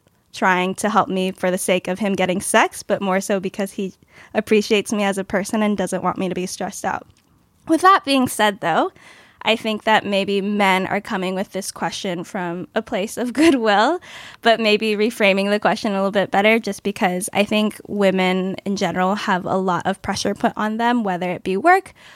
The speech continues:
or their position in their relationship, like if they're giving enough sex. So if you bring it up that way, it also makes me feel like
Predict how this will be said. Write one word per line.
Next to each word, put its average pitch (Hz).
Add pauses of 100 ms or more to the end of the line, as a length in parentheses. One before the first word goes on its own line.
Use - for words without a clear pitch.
(200)
or 185
their 180
position 202
in 196
their 185
relationship, 240
like 190
if 175
they're 185
giving 214
enough 220
sex. 214
So 180
if 175
you 220
bring 214
it 233
up 208
that 190
way, 285
it -
also 202
makes 190
me 208
feel 202
like 185